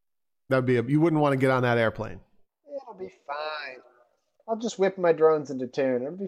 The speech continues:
Speaker 2: fine.
Speaker 1: Or I love those, there's those commercials where the, where, like, the woman is on the screen and she's like, "I'm really sorry, but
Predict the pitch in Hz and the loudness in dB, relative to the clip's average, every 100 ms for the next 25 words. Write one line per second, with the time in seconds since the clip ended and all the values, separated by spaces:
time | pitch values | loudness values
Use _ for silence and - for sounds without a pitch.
0 | - 226 220 220 214 175 135 117 - _ | -6 -2 0 2 2 2 0 -4 -18 _
1 | _ _ _ _ _ _ - 156 175 214 | _ _ _ _ _ _ -2 0 2 2
2 | 214 185 151 147 175 165 180 180 170 151 | 2 2 2 2 2 4 2 2 2 4
3 | 160 165 190 170 156 147 135 117 113 - | 2 2 2 2 2 2 2 2 0 -6
4 | - - - - _ - 131 123 120 117 | -16 -16 -20 -20 _ 0 2 4 2 0
5 | 104 127 117 117 127 139 135 131 120 127 | 0 2 2 2 2 2 2 2 2 2
6 | 123 123 - 131 127 131 123 117 127 117 | 2 0 0 0 2 2 0 0 0 2
7 | 120 113 120 127 139 131 - 131 120 117 | 0 0 -2 0 2 2 2 2 2 2
8 | 113 113 _ _ _ - 117 117 | 0 -4 _ _ _ 0 0 0